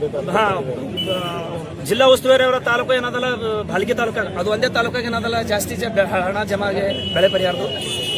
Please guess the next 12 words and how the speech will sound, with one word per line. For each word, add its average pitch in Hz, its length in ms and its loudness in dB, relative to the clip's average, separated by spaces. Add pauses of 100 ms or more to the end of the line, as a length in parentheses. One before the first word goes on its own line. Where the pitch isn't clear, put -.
ಬೇರೆ 247 200 8
ಎಲ್ಲ 254 200 4
ತ-, 254 160 -4
ಯಾವ 220 260 2
ತಾಲೂಕಾಗ 233 340 -2
ಇನ್ನೂ 220 280 -4
ಜಮಾ 202 200 -2
ಆಗಿಲ್ಲ 196 200 -2
ಅಂತ 214 120 -6
ಹೇಳೋಕೆ 196 260 0
ಇಷ್ಟ-, 180 300 -6
ಇಷ್ಟಪಡ್ತೀನಿ. 175 480 -6